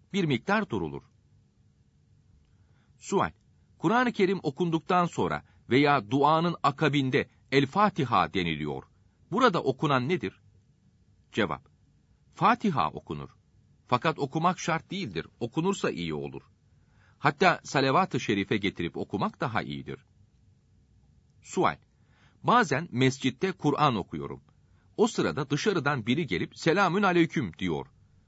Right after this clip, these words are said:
Kur'an'ı okurken bölmek istemiyorum. İçimden alsam selamı olur mu? Cevap: Kur'an okuyana selam verilmez.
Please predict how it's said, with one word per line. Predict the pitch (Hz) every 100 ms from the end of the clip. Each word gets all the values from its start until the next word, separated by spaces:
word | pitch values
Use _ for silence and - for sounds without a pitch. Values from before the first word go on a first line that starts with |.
| _ _ -
Kur'an'ı | 127 113 127 131
okurken | - 104 160 151 131 110 -
bölmek | 110 104 120 175
istemiyorum. | 180 202 180 101 76 67 _ _ _ _ _
İçimden | - - 147 139 175 -
alsam | 110 110 - 120 92
selamı | - 98 98 90 85 _ _ -
olur | 107 113
mu? | 156 208 _ _ _ _ _ _ _ _ _ _ _ _ _ 101
Cevap: | 120 92 - _ _ _ _ _ _
Kur'an | - 180 208 208
okuyana | 156 165 147 147 -
selam | - 139 127 120
verilmez. | 107 95 82 76 71 -